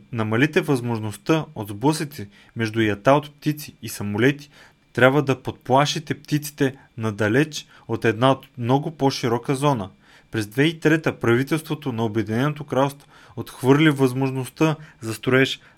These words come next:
на летище в Клиф – скоби Кент, отчасти поради тази причина. От Clean Earth твърдят, че проекта в Португалия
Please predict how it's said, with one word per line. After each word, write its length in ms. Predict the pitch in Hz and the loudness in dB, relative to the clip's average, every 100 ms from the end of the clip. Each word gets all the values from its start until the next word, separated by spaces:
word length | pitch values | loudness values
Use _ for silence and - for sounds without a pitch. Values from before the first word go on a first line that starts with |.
| 117 | -4
на 160 | 113 | -2
летище 640 | 110 104 143 143 - 104 - _ | -2 -2 -6 -6 -4 -6 -6 _
в 140 | - | -20
Клиф – 440 | - 120 135 139 - _ _ | -4 2 2 0 -18 _ _
скоби 460 | - 123 117 98 | -6 -2 -2 -2
Кент, 420 | 101 123 151 - _ _ _ _ | -4 -4 -4 -12 _ _ _ _
отчасти 560 | 123 - - 143 143 160 | -10 -4 4 4 4 -8
поради 400 | - 135 107 104 | -2 0 0 -2
тази 240 | 110 104 | 0 0
причина. 480 | 117 127 - 147 101 - - - - _ _ _ _ - | -4 -8 -4 -4 -4 -8 -20 -20 -20 _ _ _ _ -12
От 160 | 123 - | -12 -10
Clean 340 | - 143 156 | 0 2 4
Earth 360 | 151 156 151 - _ _ _ | 4 4 2 -8 _ _ _
твърдят, 520 | - 120 104 135 139 - | -10 -8 0 0 0 -6
че 180 | 117 | -8
проекта 360 | - 123 139 147 | 0 0 0 -4
в 60 | - | -10
Португалия 600 | 139 - 127 135 120 | -10 -4 4 6 4